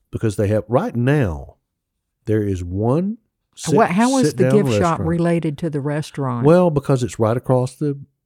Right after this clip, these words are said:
Speaker 2: The
Speaker 1: the
Speaker 2: street?
Speaker 1: way.
Speaker 2: Okay.
Speaker 1: Uh, and right sidewalk, because it's, it's not a street, it's a sidewalk. So it's right across the sidewalk, except it's right down the middle, so it wouldn't
Speaker 2: So
Speaker 1: be
Speaker 2: it's
Speaker 1: a
Speaker 2: really not
Speaker 1: sidewalk.
Speaker 2: a sidewalk.
Speaker 1: It's really a street, like you said.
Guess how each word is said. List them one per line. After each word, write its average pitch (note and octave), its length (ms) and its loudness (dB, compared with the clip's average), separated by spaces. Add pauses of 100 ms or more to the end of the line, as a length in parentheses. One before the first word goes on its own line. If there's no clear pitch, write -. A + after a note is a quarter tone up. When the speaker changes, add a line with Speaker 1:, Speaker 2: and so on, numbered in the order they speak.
(440)
Speaker 2:
The D#3+ 80 0
Speaker 1:
the C3+ 60 6
Speaker 2:
street? A2+ 120 4
Speaker 1:
way. G2 400 4 (320)
Speaker 2:
Okay. C#3+ 460 -4 (380)
Speaker 1:
Uh, G#2 180 0 (100)
and G#2+ 400 0
right G#2+ 380 -2
sidewalk, A2+ 720 0
because G#2 300 -4
it's, - 400 -14
it's A#2 180 -6
not G#2+ 140 -2
a A#2 40 -6
street, G#2 340 -4
it's - 140 -16
a C3 60 -8
sidewalk. F2 560 -6 (240)
So A2+ 120 -4
it's - 100 -4
right G#2+ 180 0
across B2+ 320 -4
the C3+ 60 -14
sidewalk, E2 680 -8 (100)
except - 320 -4
it's G#2 160 -10
right F#2+ 160 -6
down G2 180 -4
the F2 60 -6
middle, F2 320 -6
so F#2+ 160 -10
it E2+ 80 -8
wouldn't C3+ 160 -4
Speaker 2:
So - 80 0
Speaker 1:
be - 40 0
Speaker 2:
it's F#3+ 140 -4
Speaker 1:
a - 20 0
Speaker 2:
really G3 240 4
not E3+ 220 2
Speaker 1:
sidewalk. - 20 0
Speaker 2:
a C#3+ 60 -2
sidewalk. C#3+ 480 -6
Speaker 1:
It's B2+ 100 2
really C#3+ 300 2
a D#2+ 40 -2
street, D#2+ 380 -8
like D#2+ 220 -10
you - 40 -18
said. - 220 -14